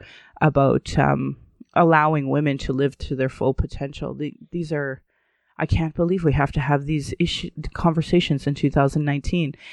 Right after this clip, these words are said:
And more infuriating is that e-, there were fo-, folks out east that, um, you know, obviously don't live here in the Christian world. And they're like, "Oh, this is a non-issue." It was even more infuriating, obviously, coming from a man who has no concept of,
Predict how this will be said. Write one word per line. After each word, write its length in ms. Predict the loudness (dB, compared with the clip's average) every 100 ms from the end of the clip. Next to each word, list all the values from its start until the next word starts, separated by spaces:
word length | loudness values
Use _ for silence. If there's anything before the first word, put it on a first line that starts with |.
| -8
And 240 | -2 -2 -2
more 280 | -2 0
infuriating 920 | 0 -2 -2 0 4 4 4 0 -4 -2
is 200 | -4 0
that 180 | 0 2
e-, 220 | 0 2
there 120 | 2
were 160 | 2 2
fo-, 260 | 4 2 2
folks 400 | 0 2 2 2
out 160 | 2 2
east 420 | 2 -2 -2 -4 -8 0
that, 360 | 2 2 0
um, 300 | 0 0 -2 -8 _ _ 0
you 100 | 4
know, 100 | 4
obviously 360 | 4 2 0
don't 240 | 0 0 0
live 260 | -2 -4
here 340 | -4 2 4 2
in 220 | 0 -6 _ _ _ _ _
the 100 | -8
Christian 440 | -2 -2 -2 -8 -2
world. 380 | 2 2 2 -2 0
And 420 | 2 2 -2 -6 -2
they're 140 | 2
like, 260 | 4 2 2
"Oh, 280 | 6 6 6
this 200 | 4 2
is 140 | 2 0
a 40 |
non-issue." 840 | 0 -2 -2 -4 -4 2 2 2 -2 -10 -10 2
It 80 |
was 180 | 4 4
even 280 | 2 0 -2
more 280 | 2 4 4
infuriating, 720 | 2 2 4 6 6 4 2
obviously, 380 | 0 -2 -2 -2
coming 260 | 0 -2 -2
from 220 | -2 -2
a 60 |
man 340 | 2 4 4 0
who 120 | 0
has 180 | -2 0
no 180 | -2 0
concept 600 | 0 -2 0 -2 -2 -2
of, 340 | -2 -4 -10